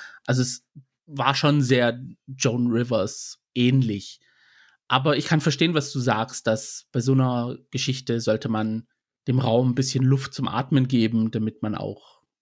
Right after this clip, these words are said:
die Witze sacken lassen kann. Und wenn dann irgendwie ein Joke zum Überlegen da ist, dass man auch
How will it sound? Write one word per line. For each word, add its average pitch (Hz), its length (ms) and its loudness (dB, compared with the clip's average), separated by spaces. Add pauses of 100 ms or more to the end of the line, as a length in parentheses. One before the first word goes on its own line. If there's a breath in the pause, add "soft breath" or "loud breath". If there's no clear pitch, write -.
(240)
die 117 120 0
Witze 135 280 2
sacken 127 420 0
lassen 104 320 -4
kann. - 300 -14
Und 120 420 -14 (240)
wenn 123 140 0
dann 120 120 4
irgendwie 131 340 4
ein 123 100 4
Joke 131 320 2
zum 120 440 2
Überlegen 131 560 2
da 123 220 2
ist, - 220 -4
dass 120 140 -6
man 113 140 -6
auch - 380 -12